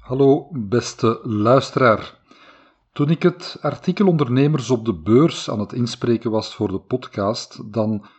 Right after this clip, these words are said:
maakte ik me de bedenking op het einde dat ik een heel belangrijk punt niet heb aangekaart. En dat wil ik u niet onthouden en daarom neem ik nu een deel twee op. Het gaat over de bril waarmee mensen naar de beurs kijken, of beter gezegd nog, het verschil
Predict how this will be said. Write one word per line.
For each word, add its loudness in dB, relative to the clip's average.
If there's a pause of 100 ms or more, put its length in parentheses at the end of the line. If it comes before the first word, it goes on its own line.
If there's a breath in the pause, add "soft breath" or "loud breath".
(260 loud breath)
maakte -2
ik -2
me -2
de -4
bedenking 0
op -4
het -8
einde -2
dat -4
ik -10
een -8
heel -2
belangrijk -4
punt -6
niet -10
heb -8 (120)
aangekaart. -12 (500)
En -8
dat 0
wil 0
ik -6
u -2
niet -2
onthouden 0
en 0
daarom -2
neem 0
ik -4
nu -4
een -6
deel -8
twee -14
op. -20 (1080)
Het -14
gaat -2
over -2
de -6
bril 2
waarmee 0
mensen -4
naar -4
de -10
beurs -6
kijken, -12
of -16
beter 0
gezegd -6
nog, -4
het -6
verschil -2